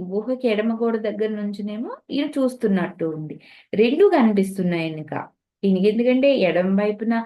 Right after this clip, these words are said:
ఆహ్, రాతి పలక మీద పడుకుని ఉన్నారు. అదే ఎడమ వైపున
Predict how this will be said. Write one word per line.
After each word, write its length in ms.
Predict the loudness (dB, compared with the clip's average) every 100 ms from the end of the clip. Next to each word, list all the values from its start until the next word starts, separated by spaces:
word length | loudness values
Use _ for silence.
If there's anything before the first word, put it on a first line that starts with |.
| -8 _ _ -6
ఆహ్, 280 | -2 -2 -4 -6 -2
రాతి 300 | 0 0 0
పలక 240 | -2 0
మీద 200 | 0 0 0
పడుకుని 440 | 0 0 -2 -4
ఉన్నారు. 440 | -6 -10 -10 -6 -6 -4
అదే 200 | -2 2 4
ఎడమ 280 | 4 4 4
వైపున 340 | 2 2 0